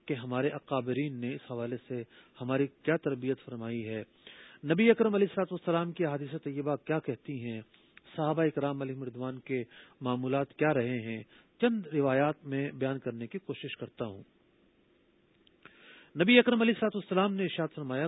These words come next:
"کل لحم نبت من الحرام فالنار اولی بہ"، ہر وہ جسم جو پرورش پائے حرام مال سے تو آگ ہی اس کے زیادہ لائق ہے۔ ایک اور حدیث پاک میں ارشاد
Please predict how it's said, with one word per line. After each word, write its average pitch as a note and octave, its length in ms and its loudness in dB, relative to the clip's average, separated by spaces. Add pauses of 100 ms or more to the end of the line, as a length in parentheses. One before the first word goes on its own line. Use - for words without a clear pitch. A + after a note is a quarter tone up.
"کل F3 300 -2
لحم D#3+ 260 -4
نبت D3+ 460 -4
من C#3 180 -6
الحرام C3 480 -4 (800)
فالنار D#3+ 360 2 (140)
اولی D3 440 0
بہ"، C#3 380 -6 (460)
ہر E3 100 4
وہ D3+ 340 -2
جسم E3 440 -10 (540)
جو C#3+ 140 -6
پرورش C#3+ 560 0
پائے C3 340 0 (680)
حرام D#3 280 4
مال C3+ 240 0 (100)
سے C3 200 -2
تو - 260 -12
آگ D#3 340 4
ہی D3+ 340 -2
اس D3+ 180 -8
کے C#3 180 -6
زیادہ B2 300 -4
لائق A#2+ 440 -6
ہے۔ A2 100 -12 (1160)
ایک G3+ 180 12
اور A#3 120 12
حدیث G#3 280 6
پاک G#3 200 6
میں G#3+ 80 4
ارشاد G3 220 4